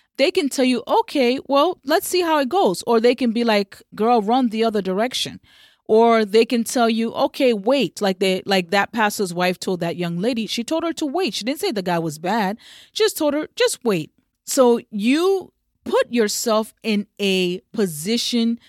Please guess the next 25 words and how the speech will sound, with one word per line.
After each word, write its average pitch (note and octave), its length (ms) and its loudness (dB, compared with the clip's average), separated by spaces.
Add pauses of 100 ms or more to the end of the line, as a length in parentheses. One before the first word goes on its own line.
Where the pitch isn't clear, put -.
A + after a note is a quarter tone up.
(420)
to A3 280 0
have G3+ 640 -2 (360)
almost D4 420 0
like G#3 240 0
an F#3+ 120 0
advantage. E3 840 -6
You A3 120 2
have D4 260 0
an A3+ 160 0
extra A#3 320 -4
advantage F#3 880 -6 (320)
when F#3+ 200 -2
you F#3 200 0
are E3 380 -2 (180)
in B3 180 2
a A#3 60 2
position G#3 600 -2
that F3+ 180 -2
your F3+ 160 0
pastors G#3 580 -4
can E3+ 200 -6
tell F#3 240 -2
you F3+ 160 -2
the D#3 160 -8
truth. - 560 -12